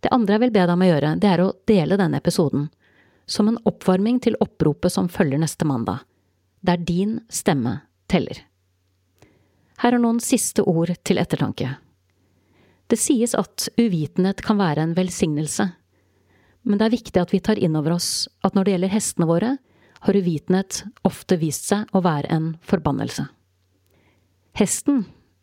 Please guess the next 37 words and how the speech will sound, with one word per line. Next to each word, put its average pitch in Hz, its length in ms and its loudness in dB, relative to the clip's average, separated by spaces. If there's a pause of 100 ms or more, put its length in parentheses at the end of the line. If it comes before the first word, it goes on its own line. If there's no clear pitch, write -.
(140)
som 202 320 -2
med 202 180 2
rette - 360 -2
kalles 170 360 -2
menneskets 180 520 0
viktigste - 520 -2
venn, 170 220 0 (540)
fortjener 220 420 2
faktisk - 420 -2
en 190 140 0
verdig 175 380 0
debatt - 420 -4 (460)
om 190 100 2
hvordan 175 220 0
vi 180 100 -2
best - 300 -2
kan 233 140 0
sikre 147 340 0
den 208 240 -2
et 180 160 -2
godt, - 420 -2
sunt - 680 -2
og 185 120 2
langt 156 400 -2
liv 247 240 0 (400)
i 180 80 4
vår 151 240 2
tjeneste, 123 400 -2 (440)
både 185 360 2
i 226 280 0
og 202 200 2
utenfor 151 420 0
sporten. - 440 -2 (1000)
Jeg 175 160 2
håper 220 460 0 (260)
du 165 160 2
vil 156 220 0